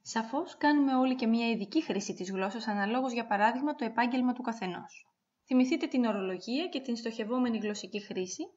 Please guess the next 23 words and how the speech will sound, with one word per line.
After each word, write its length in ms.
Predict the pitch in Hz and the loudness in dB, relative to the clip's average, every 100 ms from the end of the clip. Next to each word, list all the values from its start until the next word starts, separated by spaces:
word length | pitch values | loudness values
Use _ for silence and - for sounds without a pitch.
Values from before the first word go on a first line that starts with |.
| _ _ _ | _ _ _
όταν 240 | - 285 370 | -6 0 2
εισέρχεστε 520 | 349 311 311 262 226 | 2 0 0 -4 -4
σε 140 | 220 | -4
ένα 160 | 226 226 | 0 0
συνεργείο 460 | 226 202 190 196 214 | -2 -4 -4 -2 -4
αυτοκινήτων 760 | 202 196 - 190 196 262 349 - - - - | -6 -10 -6 -4 -4 -4 -8 -10 -20 -20 -2
για 140 | 285 | 2
να 60 | 277 | 2
επιδιορθώσετε 680 | 254 202 226 214 285 294 240 | 2 0 0 0 -2 0 0
μια 220 | 233 220 | 2 2
βλάβη 300 | 214 220 262 | 2 0 0
του 120 | 247 220 | -2 -6
οχήματός 440 | 214 226 214 202 | -4 -4 -4 -6
σας. 320 | - - - _ - - _ _ _ _ _ _ _ _ _ _ _ - - - | -6 -18 -20 _ -20 -20 _ _ _ _ _ _ _ _ _ _ _ -20 -18 -2
Δεν 180 | 277 | 0
θεωρώ 340 | 330 466 359 311 | 2 4 6 4
πως 200 | - - | 2 0
τέτοιους 380 | 277 269 233 240 | 0 0 -2 2
όρους 280 | 233 214 | 4 2
χρησιμοποιούμε 580 | 202 214 220 202 220 220 | -2 -2 0 0 2 0
καθημερινά 720 | 208 208 202 202 196 220 - - | 0 -4 -2 0 2 0 -2 -2
όλοι 280 | 214 196 | 0 0
μας. 380 | 196 233 - - | 0 -2 -4 -10